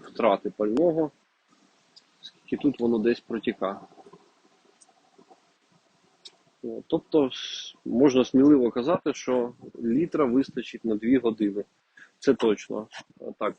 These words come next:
заміряти температуру наразі нема чим, на жаль, але я обов'язково це зроблю. І ще, е, за що, за рахунок того, що ми все це випробовуємо на вулиці, логічно, що воно буде менше, ніж вона б була в приміщенні, бо зараз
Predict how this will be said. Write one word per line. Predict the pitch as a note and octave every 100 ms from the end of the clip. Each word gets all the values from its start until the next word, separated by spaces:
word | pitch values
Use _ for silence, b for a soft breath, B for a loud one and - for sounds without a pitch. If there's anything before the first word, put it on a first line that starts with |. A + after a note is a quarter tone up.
| -
заміряти | A2 B2+ C#3+ D#3 C#3+
температуру | A#2 B2 B2+ C3+ - B2+
наразі | A#2+ B2 B2 A#2+
нема | C3+ E3 F3+
чим, | - D3+
на | C#3+
жаль, | C#3+ D#3 D#3 B B B B _
але | B2
я | B2
обов'язково | A2+ A#2 A#2 - B2+ A2+
це | - A#2+
зроблю. | A#2+ C3 D3+ G3 F#3+ _
І | - C3 A#2+ A2 G2+ G2 G#2 - - - _ _ _ -
ще, | - - E3 F3 _
е, | A2+ G#2+ G#2+ G2+ G2 _ _
за | B2
що, | - B2+ A2
за | A#2+
рахунок | A#2+ C3 A#2
того, | - A2+ G#2+
що | -
ми | A2 A2 b b b b b b _
все | - C#3
це | A2 B2
випробовуємо | A#2+ A2 B2+ B2 A#2+ A#2 A2+
на | A2+
вулиці, | A#2 D3 G3 F#3 - D#3+ D#3 _ _
логічно, | A2+ A#2 C#3+ - A2+
що | - A2
воно | A2+
буде | A2 A2
менше, | A2+ C#3 D3+ - A2+
ніж | A2+ -
вона | A2+ B2
б | A#2
була | G#2+ G#2 A2
в | A2
приміщенні, | A#2 A2 G#2 - G#2 G2+
бо | F2
зараз | G#2+ A2+ G2+ -